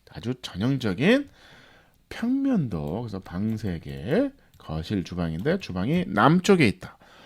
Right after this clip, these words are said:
어, 주방이 어떻게 남쪽에 하지? 정답입니다. 그래서 사실은 여러분들이 봤을 때는 평점이 아마 팔 점까지 갈 거예요. 팔 점. 제가 보기에는 뭐, 뭐 있어? 뭐, 뭐 리모델링 했네. 뭐,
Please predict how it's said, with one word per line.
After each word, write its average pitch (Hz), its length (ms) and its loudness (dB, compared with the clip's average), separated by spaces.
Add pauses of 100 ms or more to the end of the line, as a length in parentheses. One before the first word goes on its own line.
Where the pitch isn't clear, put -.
(200)
어, - 240 -2
주방이 185 320 -2
어떻게 160 180 -4
남쪽에 147 360 -6
하지? 247 300 -4 (1160)
정답입니다. 135 1120 12
그래서 113 160 -2
사실은 196 400 6
여러분들이 170 400 8
봤을 170 180 6
때는 220 320 4 (560)
평점이 208 460 4
아마 135 240 8
팔 - 300 2
점까지 254 560 4
갈 104 160 0
거예요. 85 240 0
팔 165 260 -4
점. 127 520 0 (480)
제가 107 520 0
보기에는 170 560 6
뭐, 123 380 2 (1500)
뭐 127 180 0
있어? 226 440 -2
뭐, 220 240 -4
뭐 147 180 -8
리모델링 120 480 -8
했네. 160 240 -8
뭐, - 200 -14